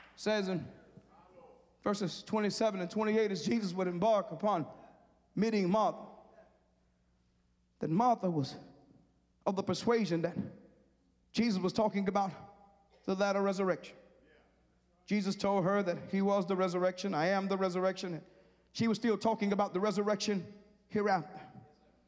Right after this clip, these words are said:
It's amazing to me that Martha still does not know what Jesus has planned for their life.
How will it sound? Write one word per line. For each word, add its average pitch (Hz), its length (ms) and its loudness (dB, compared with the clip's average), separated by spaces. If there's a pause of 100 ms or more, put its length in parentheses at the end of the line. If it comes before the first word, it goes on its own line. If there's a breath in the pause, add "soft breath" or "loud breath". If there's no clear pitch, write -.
(340)
It's 175 100 -6
amazing 220 420 2
to 196 80 2
me 220 200 2
that 202 120 0
Martha 220 400 2
still 233 400 0
does 208 220 -2
not 208 180 0
know 196 400 0 (320)
what 185 220 -2
Jesus 190 400 0
has 190 260 0
planned 180 460 0
for 190 100 -2
their 180 140 0
life. 175 220 -4